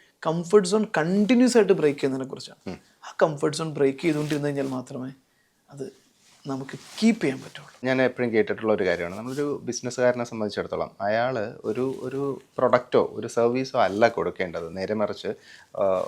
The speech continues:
Speaker 2: ഒരുപാട് പേർക്ക് ഉണ്ടാകുന്ന ഒരു പ്രോബ്ലത്തിന് ഒരു സൊല്യൂഷൻ ആയിരിക്കണം, അല്ലേ, ഒരു ബിസിനസ് റൺ ചെയ്യുമ്പോൾ അല്ലെങ്കിൽ ഒരു entre-, ഓൺട്രപ്രണർ നൽകേണ്ടത് എന്ന് പറയുന്നത്. അപ്പോൾ അതിനെ നമുക്ക് സിമ്പിളായിട്ട് ഇങ്ങനെ പറയാൻ പറ്റില്ല, അതായത് an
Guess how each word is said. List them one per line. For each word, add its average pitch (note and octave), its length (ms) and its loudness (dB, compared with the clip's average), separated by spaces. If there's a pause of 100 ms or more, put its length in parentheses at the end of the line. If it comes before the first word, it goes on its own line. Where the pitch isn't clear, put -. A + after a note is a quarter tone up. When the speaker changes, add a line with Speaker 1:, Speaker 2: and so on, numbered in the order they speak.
(120)
Speaker 2:
ഒരുപാട് D3 360 8
പേർക്ക് C3+ 320 2
ഉണ്ടാകുന്ന G#2+ 540 4
ഒരു B2+ 160 -6
പ്രോബ്ലത്തിന് A#2+ 760 4 (320)
ഒരു D3+ 80 -10
സൊല്യൂഷൻ C#3 560 0
ആയിരിക്കണം, G2 460 0 (160)
അല്ലേ, A#2 240 -2
ഒരു A2 140 -6
ബിസിനസ് G#2+ 440 -8 (140)
റൺ G#2 140 -2
ചെയ്യുമ്പോൾ G2 280 -2
അല്ലെങ്കിൽ F#2+ 220 -6
ഒരു G2+ 100 -4
entre-, G2 260 -4
ഓൺട്രപ്രണർ G#2 460 -6 (480)
നൽകേണ്ടത് A#2+ 640 2
എന്ന് G2 140 -4
പറയുന്നത്. F#2+ 280 -6
അപ്പോൾ D3+ 180 -6
അതിനെ E3+ 380 -4
നമുക്ക് F3 220 -6
സിമ്പിളായിട്ട് D#3 460 2
ഇങ്ങനെ C3+ 240 -2
പറയാൻ G#2+ 260 0
പറ്റില്ല, F#2 220 -4
അതായത് A2+ 320 -4
an D3 100 -14